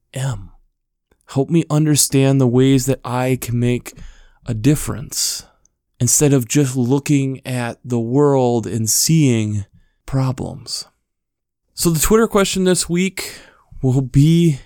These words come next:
how can you make a difference this week? How can you make a difference this week? And I'm also going to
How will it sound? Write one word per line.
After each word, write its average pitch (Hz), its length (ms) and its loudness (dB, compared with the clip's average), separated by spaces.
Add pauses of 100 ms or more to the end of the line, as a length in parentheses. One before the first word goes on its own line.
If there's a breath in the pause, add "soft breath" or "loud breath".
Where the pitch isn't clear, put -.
(120)
how 165 380 0
can 170 220 0
you 160 120 2
make 143 540 0 (120)
a 131 100 -8
difference 120 960 -2
this 113 220 -6
week? - 440 -4 (580)
How 151 140 0
can 208 160 0
you 202 60 2
make 185 160 2
a 175 40 0
difference 156 380 0
this 139 200 -2
week? 113 340 -4 (520 soft breath)
And 135 100 2
I'm 170 200 2
also 196 380 2
going 185 260 2
to 175 160 0